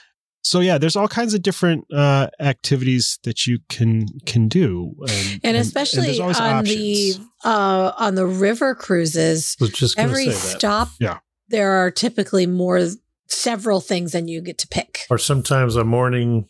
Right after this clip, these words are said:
Speaker 3: then an afternoon.
Speaker 2: Mm-hmm.
Speaker 3: You can do one or the other or neither or
Speaker 1: Right.
Speaker 3: both. So they make that.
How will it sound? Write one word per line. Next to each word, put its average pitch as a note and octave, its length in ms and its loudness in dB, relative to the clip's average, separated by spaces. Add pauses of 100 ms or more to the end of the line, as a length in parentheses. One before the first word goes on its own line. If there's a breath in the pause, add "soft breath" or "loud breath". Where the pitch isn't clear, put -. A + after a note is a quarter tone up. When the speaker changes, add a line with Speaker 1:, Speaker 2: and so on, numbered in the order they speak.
(120)
Speaker 3:
then A2+ 200 2
an A2 140 2
afternoon. A2 560 2 (200)
Speaker 2:
Mm-hmm. G#3+ 240 2 (200)
Speaker 3:
You G#2+ 100 -2
can A2 160 -2
do G#2+ 160 0
one A2 600 0
or G2 160 2
the G#2 180 4
other A2 300 0
or F#2 160 0
neither A2 440 2
or G#2 100 0
Speaker 1:
Right. F#2+ 100 2
Speaker 3:
both. A2 260 2 (220)
So F2+ 320 0
they G#2+ 160 2
make B2+ 240 2
that. B2 240 -2